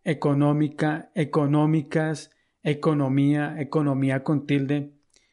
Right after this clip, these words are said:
y baratos. Otro aspecto de las negativas que quizás no se utiliza o no es muy conocido es que soportan los otros tipos de concordancia, es decir, puedes incluir como negativas palabras en exacta y de frase.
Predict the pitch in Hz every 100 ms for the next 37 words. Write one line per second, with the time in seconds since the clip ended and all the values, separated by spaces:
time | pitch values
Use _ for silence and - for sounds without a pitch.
0 | _ - 151 143 131 147 - 117 - _
1 | _ _ _ - 156 170 175 180 175 185
2 | 190 190 185 147 131 131 120 - 135 127
3 | - 123 127 135 165 - 151 135 131 117
4 | - _ _ 147 143 143 147 160 - 180
5 | 160 160 170 185 143 - 156 151 - _
6 | _ _ - 170 147 143 139 147 143 147
7 | 151 156 139 135 120 143 147 147 147 139
8 | 135 120 135 131 131 143 135 147 156 120
9 | - 147 143 175 151 165 143 127 131 127
10 | 123 123 120 139 127 117 - _ _ _
11 | _ 143 135 131 139 143 180 160 143 156
12 | 160 156 208 226 - _ _ - 147 135
13 | - 147 143 117